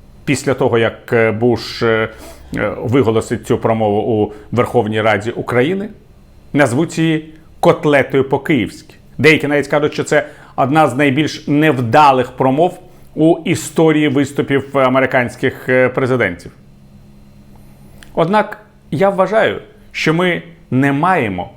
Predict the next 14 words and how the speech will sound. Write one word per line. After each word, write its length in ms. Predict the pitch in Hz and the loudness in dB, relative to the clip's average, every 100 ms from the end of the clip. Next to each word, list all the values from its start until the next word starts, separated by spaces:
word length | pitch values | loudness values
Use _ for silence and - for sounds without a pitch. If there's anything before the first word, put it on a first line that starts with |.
| - | 0
так 260 | 139 - - | 0 0 -4
жорстко 640 | 127 120 165 135 - - | -2 2 4 2 -2 -6
ставитися 720 | 120 - 131 107 107 110 131 | -6 0 0 2 -2 -4 -2
до 440 | 113 107 117 113 107 - - | -2 2 2 2 0 -10 -8
Джорджа 460 | 131 123 135 104 127 | 0 4 4 4 0
Буша 320 | 123 127 131 | 0 0 -2
старшого, 580 | - 156 135 - 95 - | 0 2 2 0 -10 -10
одного 320 | 120 113 107 | -4 -2 -2
з 320 | 98 107 110 | 0 0 0
найбільш 360 | 117 113 110 113 | 0 -2 -2 -2
видатних 480 | 110 120 143 131 147 | 0 0 -2 -4 -2
американських 560 | 104 98 107 - 107 | -2 -2 -4 -4 -6
політичних 520 | 110 101 104 92 104 | -4 -4 -4 -4 -4
діячів, 400 | 101 104 98 95 | 0 0 -2 -8